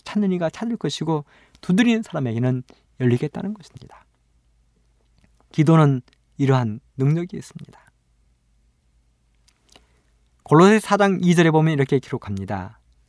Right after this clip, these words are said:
"기도를 항상 힘쓰고 기도에 감사함으로 깨어 있으라." 데살로니가전서 일 장 이 절과 삼 절에도 보면 우리가 너희 무리를 인하여 항상 하나님께 감사하고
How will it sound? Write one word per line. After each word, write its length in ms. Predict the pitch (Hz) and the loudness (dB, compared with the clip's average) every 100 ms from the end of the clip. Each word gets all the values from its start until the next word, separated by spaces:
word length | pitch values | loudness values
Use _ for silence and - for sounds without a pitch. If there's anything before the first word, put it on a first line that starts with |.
| _ - | _ -4
"기도를 420 | 165 185 185 180 | 2 4 6 2
항상 420 | - 247 254 220 | 0 -4 -2 -4
힘쓰고 520 | 135 - - - - - _ _ _ _ _ _ - | -4 -6 -16 -16 -18 -20 _ _ _ _ _ _ -2
기도에 360 | 170 170 147 | 2 4 4
감사함으로 840 | - - 196 202 170 151 147 175 175 _ _ _ _ | 0 -2 0 0 -2 -2 -2 -2 -6 _ _ _ _
깨어 380 | - 180 120 131 - _ 110 | -4 -2 -2 -4 -12 _ -20
있으라." 440 | 92 - - - _ _ _ _ _ _ _ _ _ _ _ _ _ - | -20 -18 -20 -20 _ _ _ _ _ _ _ _ _ _ _ _ _ -4
데살로니가전서 960 | 139 160 208 208 185 190 175 180 170 - _ _ | 2 4 4 2 2 2 2 0 -2 -10 _ _
일 140 | 151 | -2
장 320 | 143 160 147 - | 0 0 0 -4
이 100 | 139 | -4
절과 280 | 131 120 120 | -2 -2 -2
삼 200 | - 190 | -4 -6
절에도 220 | 170 170 | -6 -10
보면 400 | 156 98 90 92 - _ _ _ _ _ _ _ _ _ - | -14 -16 -16 -18 -20 _ _ _ _ _ _ _ _ _ -4
우리가 440 | 139 143 160 139 - _ _ | 0 4 4 4 -2 _ _
너희 360 | 143 160 170 165 | 2 4 4 2
무리를 340 | 139 175 190 | 2 4 4
인하여 480 | 175 175 185 175 156 - _ | 4 4 4 2 -2 -10 _
항상 480 | - - 226 226 220 | -6 0 2 4 2
하나님께 560 | 202 214 208 - 196 147 | 0 2 2 2 0 0
감사하고 840 | - 165 196 185 113 107 - 101 | -2 -2 -2 -4 -8 -8 -8 -8